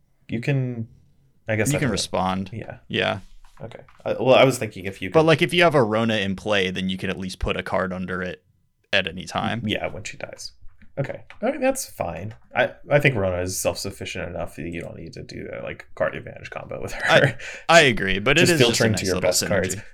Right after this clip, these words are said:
Speaker 1: Also, uh, Rona has this neat, neat built-in card advantage to her where you just flip her when you have too much
Speaker 2: Yeah.
Speaker 1: mana, and she's huge. <laughs>
Speaker 2: She's a monster, yeah.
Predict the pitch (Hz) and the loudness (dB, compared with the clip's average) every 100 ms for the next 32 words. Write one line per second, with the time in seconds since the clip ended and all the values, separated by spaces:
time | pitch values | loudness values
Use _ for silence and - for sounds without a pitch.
0 | - 165 185 220 226 - - - - - | 0 2 4 2 0 -6 -8 -12 -16 -16
1 | - 127 120 - 127 160 175 180 156 104 | -6 -4 -4 -4 0 2 2 2 0 0
2 | 104 - 107 107 113 - 127 107 95 110 | 0 0 -4 -4 -4 -8 -8 -4 -2 -2
3 | 101 110 104 90 92 104 123 127 - 131 | -4 -2 0 0 -2 -4 -4 -4 -4 -2
4 | 139 113 107 113 - - - 90 90 - | 0 0 -2 -2 -6 -12 -12 -4 -2 -2
5 | 120 123 - 123 123 123 - 107 147 120 | -6 -6 -4 -2 -4 -4 -4 0 4 4
6 | 90 120 139 - - - 123 120 147 139 | 2 -2 -6 -12 -8 -2 0 2 0 0
7 | - 120 131 - - - - - - - | 2 6 6 4 -2 2 2 2 -4 0
8 | 123 131 120 156 - - 87 113 101 | 2 4 4 4 0 -4 0 2 2